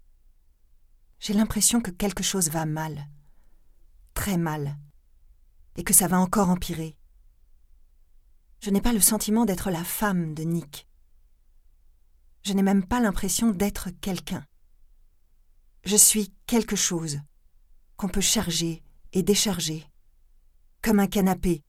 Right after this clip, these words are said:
ou une horloge à coucou. Un objet, et même pas un objet utile. Je suis une chose qu'on peut balancer à la casse, jeter dans la rivière si nécessaire.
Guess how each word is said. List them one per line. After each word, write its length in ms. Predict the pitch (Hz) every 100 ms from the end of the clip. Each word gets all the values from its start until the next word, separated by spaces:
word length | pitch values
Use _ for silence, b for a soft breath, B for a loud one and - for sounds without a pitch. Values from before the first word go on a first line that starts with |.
| -
ou 100 | 185
une 120 | 190 190
horloge 340 | 180 180 180
à 60 | 180
coucou. 400 | - 180 165 - _ - - _ - _ _ - _ - - - _ _
Un 140 | 165 165
objet, 380 | 156 143 147 147 - - _ - - _ _ - _ -
et 60 | 202
même 240 | 180 170
pas 120 | 151
un 120 | 160 156
objet 260 | 139 143
utile. 400 | 143 147 - 147 - - _ _ - _ _ _ _ _ _ _ _ -
Je 100 | 175
suis 260 | - 180
une 140 | 170 165
chose 480 | - 185 180 185 180 b b b b
qu'on 120 | 180
peut 100 | 151
balancer 480 | 147 165 165 156 175
à 40 | 143
la 120 | 135
casse, 440 | 147 131 143 - - - - - -
jeter 300 | 175 170 170
dans 100 | 160
la 100 | 151
rivière 520 | 160 143 143 139 143
si 160 | - 143
nécessaire. 640 | 135 131 - 107 -